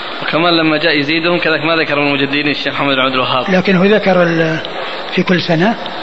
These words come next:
Speaker 1: لا، هو جاب القرن ال-، قال الرأس الس-، المائة الأولى والمائة الثانية والمائة الثالثة والمائة الرابعة،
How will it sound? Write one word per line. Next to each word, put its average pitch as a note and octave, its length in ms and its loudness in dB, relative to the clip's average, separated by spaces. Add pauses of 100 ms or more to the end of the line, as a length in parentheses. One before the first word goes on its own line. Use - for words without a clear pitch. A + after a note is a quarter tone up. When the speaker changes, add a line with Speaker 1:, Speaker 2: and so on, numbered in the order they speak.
(380)
Speaker 1:
لا، D#3 80 2
هو D#3+ 180 2
جاب E3 200 0
القرن D#3 480 0
ال-، C#3 460 0
قال D3+ 160 2
الرأس C#3 460 0
الس-، - 160 -6
المائة D3+ 220 0
الأولى C#3+ 480 2 (600)
والمائة C#3 220 2
الثانية C3+ 560 0 (460)
والمائة C3+ 180 0
الثالثة C#3 640 0 (340)
والمائة C#3+ 240 0
الرابعة، C3+ 560 0